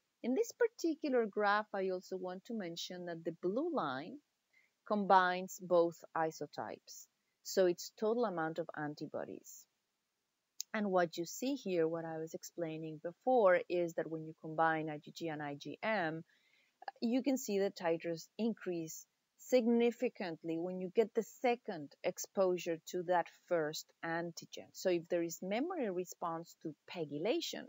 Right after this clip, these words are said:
for instance, you will get a titer booster. And it's a significant booster. In this particular graph, you can see it's a logarithmic scale. So it is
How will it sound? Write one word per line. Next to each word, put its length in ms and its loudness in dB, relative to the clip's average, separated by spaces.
for 160 -2
instance, 480 -8
you 260 0
will 200 0
get 320 4
a 60 -2
titer 340 0
booster. 600 -6
And 160 4
it's 200 0
a 100 2
significant 760 -2
booster. 420 -8
In 140 -4
this 140 -6
particular 600 -6
graph, 360 6
you 140 -8
can 160 -12
see 140 -8
it's 200 -12
a 60 -2
logarithmic 800 -6
scale. 520 -4
So 720 4
it 220 6
is 260 6